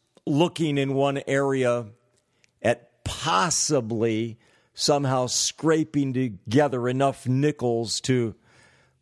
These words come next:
put a down payment on a very, very, very modest house. This was a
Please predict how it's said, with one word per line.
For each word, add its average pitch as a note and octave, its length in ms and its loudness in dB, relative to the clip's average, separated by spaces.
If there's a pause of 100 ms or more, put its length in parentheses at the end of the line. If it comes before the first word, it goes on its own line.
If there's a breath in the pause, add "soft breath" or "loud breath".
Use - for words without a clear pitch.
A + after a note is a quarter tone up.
(160)
put C3+ 140 4
a B2+ 60 0
down C3+ 460 0
payment C#3 460 0
on A#2 180 0
a G#2+ 200 -4 (920)
very, A#2 640 0
very, A2 500 0
very A2+ 360 0
modest A2 560 0
house. C3+ 600 -2 (360 soft breath)
This D3+ 220 -4
was C3+ 220 0
a C3 120 0